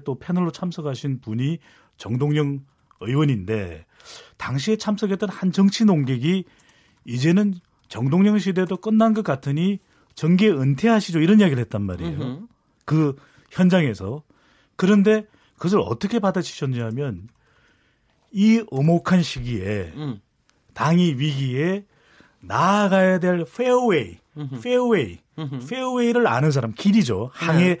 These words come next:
Speaker 1: 항해로가 될 수 있고 골프에서는 이제 이 골프에서는 또 페어웨이 잘 아시는데
Speaker 2: 음흠.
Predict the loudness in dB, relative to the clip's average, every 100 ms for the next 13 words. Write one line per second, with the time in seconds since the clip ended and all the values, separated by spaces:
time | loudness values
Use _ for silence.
0 | -8 -16 -2 4 6 6 6 4 2 0
1 | -4 -4 0 0 2 0 2 0 -2 -2
2 | -4 -6 -10 -20 -20 -20 _ -10 -10 -6
3 | -6 0 0 0 -2 -4 -6 -10 -8 -2
4 | 0 0 -2 -4 -6 -4 -4 -6 -10 -14